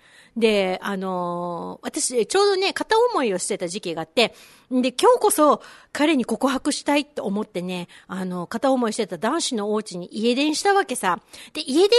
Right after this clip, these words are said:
すると大抵ね、お母さんとかお父さんが出たりするんだけど、本人が電話取ってくれたわけ。で、差し障りのないね、話、まあ、いきなり好きですみたいな感じも言えないから、差し障りのないね、話とか共通の友達いっぱいいたんで、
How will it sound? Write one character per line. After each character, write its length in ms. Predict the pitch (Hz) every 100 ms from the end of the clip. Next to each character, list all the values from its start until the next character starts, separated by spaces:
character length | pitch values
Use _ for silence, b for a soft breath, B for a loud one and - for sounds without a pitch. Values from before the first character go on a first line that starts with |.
| 494
す 120 | 494
る 120 | 466 427
と 100 | 269
大 220 | 302 392
抵 200 | 392 415
ね、 140 | 302 -
お 120 | 254
母 300 | - 440 440
さ 120 | 277
ん 80 | 240
と 80 | 208
か 80 |
お 120 | 196 -
父 200 | 392 440
さ 140 | 240
ん 40 |
が 80 | 208
出 120 | 208 233
た 100 | 247
り 120 | 196
す 100 | 247
る 80 | 220
ん 60 |
だ 80 | 170
け 120 | 202
ど、 200 | 277 269 B B B
本 220 | 370 494
人 100 | 294
が 220 | 185 151 _ -
電 120 | 214
話 80 | 214
取 140 | 233
っ 20 |
て 80 | 185
く 80 | 185
れ 100 | 175
た 100 | 160
わ 80 | 151
け。 180 | 160 - _ -
で、 180 | 196 254
差 160 | -
し 60 | 262
障 340 | - 330 330
り 60 | 349
の 100 | 359
な 220 | 370 370
い 100 | 330
ね、 120 | 262
話、 280 | 240 220 220
ま 80 | 277
あ、 20 |
い 120 | 311
き 100 | 381
な 80 | 381
り 80 | 294
好 80 | -
き 100 | 320
で 100 | 294
す 80 | 262
み 120 | 247
た 80 | 233
い 20 |
な 80 | 220
感 140 | 233
じ 80 | 220
も 60 | 202
言 100 | 233
え 40 |
な 80 | 302
い 60 | 311
か 120 | 240
ら、 120 | 233 - B B
差 160 | - 285
し 60 | -
障 320 | 359 359 370
り 60 | 370
の 100 | 370
な 140 | 370
い 100 | 254
ね、 120 | 214
話 240 | 220 262 -
と 100 | 196
か 80 |
共 200 | - 359
通 120 | 392 392
の 100 | 392
友 200 | 359 339
達 200 | - 262
い 20 |
っ 20 |
ぱ 140 | - 294
い 60 |
い 20 |
た 160 | 285 254
ん 80 | 180
で、 160 | 226